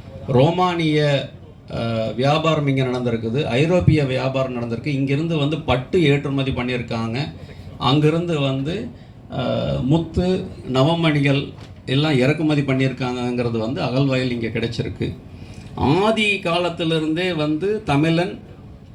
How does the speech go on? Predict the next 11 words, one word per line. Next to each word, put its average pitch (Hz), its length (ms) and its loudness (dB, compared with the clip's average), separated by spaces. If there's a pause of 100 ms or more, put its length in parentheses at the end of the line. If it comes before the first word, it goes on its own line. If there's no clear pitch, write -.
(1080)
ஆத்தை 190 440 0
சார்ந்து, 156 420 -2
நீர்நிலை 190 500 0
சார்ந்து 156 460 -4
தான் 160 140 0
வாழ்ந்திருக்கிறாங்க. 123 840 -2 (1120)
இன்னைக்கும் 226 500 4
நீர்நிலை 202 360 2
சார்ந்து 165 320 0
தான் 175 160 -2
வாழ்றோம். 147 580 0